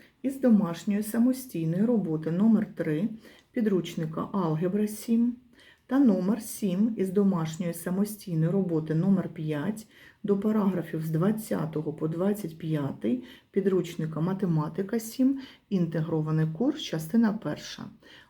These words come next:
Автор підручників Олександр Істер, видавництво Генеза, дві тисячі двадцять четвертий рік.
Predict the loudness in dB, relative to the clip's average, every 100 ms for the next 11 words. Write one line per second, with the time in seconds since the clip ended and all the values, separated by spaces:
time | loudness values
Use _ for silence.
0 | -4 -4 -2 -2 0 0 2 -2 0 -2
1 | 0 2 2 2 -4 -4 -2 -2 -4 -6
2 | -4 -4 -4 -4 -2 0 2 2 0 -2
3 | -6 -8 -4 0 0 0 2 2 2 0
4 | -2 -6 -6 -4 -4 -4 -4 -4 -6 -10
5 | -10 -8 -8 -8 -10 -12